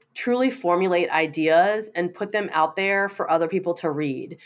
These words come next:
So as an example, I was, um, at the Running Remote Conference in Montreal earlier this year, and I was on a panel with probably folks that you know,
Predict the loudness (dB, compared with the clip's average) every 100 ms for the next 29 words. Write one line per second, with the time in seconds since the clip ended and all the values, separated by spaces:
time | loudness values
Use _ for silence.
0 | -20 -20 -10 0 4 4 4 2 0 2
1 | 4 4 4 -4 -10 -4 -2 -2 -4 -4
2 | -2 0 0 0 0 0 0 2 0 -2
3 | -2 -2 -2 0 4 4 4 2 2 2
4 | 0 0 0 2 0 0 0 -2 -2 -2
5 | -2 0 0 0 -2 -4 _ 0 2 0
6 | -2 -6 -4 0 4 6 6 4